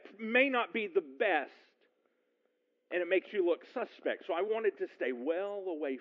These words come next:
from that. I did my best to stay away from that. So someone came alongside of me, and they began handling those systems. So my name was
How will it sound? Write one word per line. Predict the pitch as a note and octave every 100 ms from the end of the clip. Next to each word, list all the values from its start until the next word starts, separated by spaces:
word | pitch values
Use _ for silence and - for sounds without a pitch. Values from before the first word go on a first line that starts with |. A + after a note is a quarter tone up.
| -
from | B2 A2
that. | F#2+ F2 F#2+
I | A#2+
did | A#2 D#3
my | F3
best | D3+ A#2+ G2 - _
to | C3+ -
stay | -
away | E3 E3+ G#3 A3 -
from | B2 G#2+
that. | F#2+ F#2+ _ _ _ _ _ _ _ _ _ _ _ _ -
So | B2+ -
someone | D3+ D3
came | F3+ C#3
alongside | C3+ C3 B2+ D#3+ E3
of | F3
me, | F#3 C3
and | A2+
they | C3+
began | D3 C#3+ D3+ C3+ C3+
handling | D#3+ D3+ C#3+ C#3+ A#2+
those | C#3 C#3+ -
systems. | - - - G2 C2 _ _ _ _ _ _ _ _ _ _ _ _ _ _ _ _ _ _ _ _ _
So | G3 C3+
my | C#3
name | D#3+ D#3+ D#3 E3+ E3+ - - _ _ _ _ _ _ _ _ _ -
was | C#3+ C#3